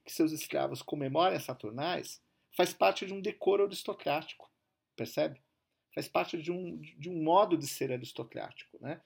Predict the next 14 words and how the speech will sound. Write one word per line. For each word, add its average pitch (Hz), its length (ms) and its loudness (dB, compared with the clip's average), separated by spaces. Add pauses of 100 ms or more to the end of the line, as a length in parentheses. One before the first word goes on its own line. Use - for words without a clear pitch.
(220)
Se - 100 0
ele 320 80 2
não 175 100 0
permitisse 165 600 0
a, - 240 -4
a, - 540 -4 (100)
a, 123 180 -2
a, 113 520 -4
a 123 40 -10
comemoração 135 600 -2
das 120 120 -6
Saturnais, 127 680 -8
não 131 100 -6
é? 226 160 -4